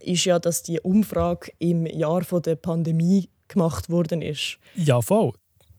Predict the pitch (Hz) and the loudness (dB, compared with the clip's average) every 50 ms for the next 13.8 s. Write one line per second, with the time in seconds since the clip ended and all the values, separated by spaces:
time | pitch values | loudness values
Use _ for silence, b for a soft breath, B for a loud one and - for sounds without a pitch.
0 | _ - 196 185 175 - - - - 196 - 233 - 247 240 - 208 190 202 180 | _ 2 2 2 2 2 -2 -2 -2 0 2 4 6 6 6 6 4 2 2 0
1 | - - - 190 196 196 202 185 - 180 170 - 175 190 190 - 165 160 - - | -2 0 0 0 0 0 0 -2 0 0 0 2 2 2 2 2 0 -2 -2 -4
2 | - 165 151 160 180 233 233 220 233 226 202 - - - _ _ - 165 170 180 | -6 -4 0 2 4 4 4 4 4 2 2 0 -2 -12 _ _ -6 -2 2 4
3 | 208 226 220 - - - - - _ _ _ _ _ - 190 185 - - - 220 | 4 4 2 0 -4 -14 -14 -14 _ _ _ _ _ -4 -2 -2 -2 0 2 4
4 | 208 214 214 - - - - - - 175 160 165 - - - 147 170 180 175 190 | 4 4 2 0 -2 -6 -10 -8 -4 -4 -4 -4 -4 -4 -2 0 0 0 2 0
5 | 180 170 165 170 165 - 170 165 - - - - - - _ _ _ _ _ _ | 2 2 2 2 0 0 -4 -6 -6 -6 -8 -8 -10 -16 _ _ _ _ _ _
6 | _ _ _ _ _ _ - 160 156 151 - - 160 160 175 175 160 139 127 - | _ _ _ _ _ _ -2 -2 -2 -2 -2 -2 0 2 2 2 2 -2 -6 -12
7 | _ _ _ _ _ _ _ _ _ - - - _ _ _ _ _ _ _ _ | _ _ _ _ _ _ _ _ _ -20 -20 -20 _ _ _ _ _ _ _ _
8 | _ _ - 151 - 156 165 185 165 - 247 254 - 254 247 233 226 - - 113 | _ _ -12 -8 -4 -2 -2 -2 -2 -2 -4 -4 -2 -2 -2 -2 -4 -4 -4 -4
9 | - - - 202 180 - - 220 - - 196 180 160 - 196 185 214 254 269 277 | -4 -4 -4 -6 -6 -4 -2 -4 -2 -2 -4 -6 -4 -2 -2 0 0 0 -2 -4
10 | 247 - - _ _ _ _ _ _ _ _ _ _ _ _ _ 185 185 180 185 | -8 -10 -14 _ _ _ _ _ _ _ _ _ _ _ _ _ -6 -4 -2 -2
11 | 170 - - - - 151 139 131 123 - - - - 170 - - 208 208 - - | -4 -4 -4 -2 0 2 4 4 4 4 2 0 -4 -12 -6 -4 -4 -4 -4 -2
12 | - 202 214 233 226 226 - - _ _ - 170 190 175 165 - - 220 233 208 | 0 2 2 4 2 2 -2 -6 _ _ 0 0 0 0 -2 -4 -6 -6 -4 -6
13 | 196 - - 202 190 196 214 214 - - 208 214 214 - - | -6 -8 -8 -8 -8 -6 -6 -8 -6 -6 -4 -4 -4 -6 -10